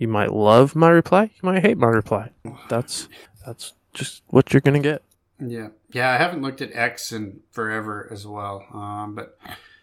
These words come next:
Speaker 2: Threads, I don't use that much, but it's Daryl underscore T T D. And, uh, Blue Sky, which I use more often than not, is just Daryl T T D because they don't allow. So, yeah.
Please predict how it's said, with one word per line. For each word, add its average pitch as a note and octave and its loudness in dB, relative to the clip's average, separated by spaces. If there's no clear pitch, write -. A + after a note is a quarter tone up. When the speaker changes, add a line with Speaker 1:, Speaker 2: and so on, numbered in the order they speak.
Speaker 2:
Threads, F3 -2
I C3+ -6
don't D3+ -4
use D#3 -6
that C#3 -6
much, C3+ -8
but C#3 -6
it's A#2+ -8
Daryl C3 -4
underscore B2+ -8
T B2 -14
T B2+ -10
D. C3+ -6
And, A#2+ -8
uh, A#2 -6
Blue D3 -2
Sky, A2 -4
which G#2+ -8
I A2 -6
use A2+ -10
more A2+ -6
often A2 -8
than G#2+ -10
not, A2 -8
is G#2 -14
just - -16
Daryl A#2+ -6
T A2+ -12
T G#2+ -12
D A2 -8
because G#2+ -14
they G#2 -14
don't G#2 -12
allow. G2 -8
So, - -12
yeah. G3+ -4